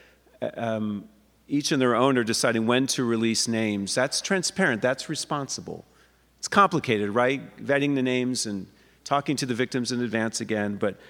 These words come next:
that's a very important way forward. The truth will set us free, my friends. It's painful,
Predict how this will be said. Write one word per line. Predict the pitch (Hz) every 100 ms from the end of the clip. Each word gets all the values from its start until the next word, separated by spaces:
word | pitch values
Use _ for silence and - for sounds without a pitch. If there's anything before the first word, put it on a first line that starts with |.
| - _
that's | 143 170 - 196
a |
very | 139 151 175
important | 151 - 147 127
way | 131 127
forward. | - - 139 110
The | 107
truth | - 175 185
will | 185
set | 165 156
us | 147 -
free, | - 156 117 98 101 -
my | 104
friends. | - 107 101 101 - - - - _ _ _ _ _ _ _ _ _ _ _
It's | -
painful, | - 139 156 131 107 104